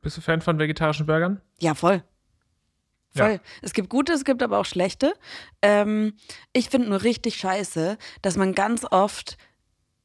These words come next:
Speaker 2: voll viel extra zahlen muss. Hier bei einem Burgerladen in Hamburg, den ich liebe,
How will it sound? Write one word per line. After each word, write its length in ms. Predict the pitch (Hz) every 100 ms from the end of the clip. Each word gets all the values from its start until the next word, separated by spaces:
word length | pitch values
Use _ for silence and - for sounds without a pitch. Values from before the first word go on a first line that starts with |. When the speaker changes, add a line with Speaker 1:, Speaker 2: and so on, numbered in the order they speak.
| 226
Speaker 2:
voll 340 | - - 294 294
viel 180 | 285 262
extra 320 | 262 - 269
zahlen 400 | - 214 185 175
muss. 280 | 160 165 - - -
Hier 140 | 262
bei 100 | 240
einem 200 | 254 262
Burgerladen 600 | 247 247 247 247 247 240
in 140 | 240 220
Hamburg, 300 | 262 247 233
den 160 | 233
ich 160 | 226 -
liebe, 440 | 233 277 214 269